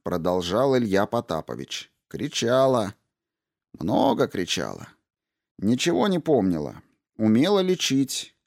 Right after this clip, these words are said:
Одними глазами умела лечить. Стала шаманшей. Много лет ни с кем не говорила. Непонятный человек». Черный человек.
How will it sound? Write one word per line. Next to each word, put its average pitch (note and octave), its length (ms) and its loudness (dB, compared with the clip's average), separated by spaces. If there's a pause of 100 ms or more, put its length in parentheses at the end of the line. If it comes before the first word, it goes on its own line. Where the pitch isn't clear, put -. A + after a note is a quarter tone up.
(120)
Одними A#2 480 2
глазами D#3 580 4
умела A#2 400 4
лечить. F#2+ 580 -4 (600)
Стала A2+ 400 -2
шаманшей. A2 800 0 (520)
Много D#3+ 480 2
лет C#3+ 280 4
ни G#2+ 80 0
с - 80 -6
кем F#2 220 -4
не F2 80 -2
говорила. E2 580 -6 (220)
Непонятный G#2+ 640 -2
человек». D2 640 -8 (380)
Черный C#3+ 520 4
человек. F2 640 -6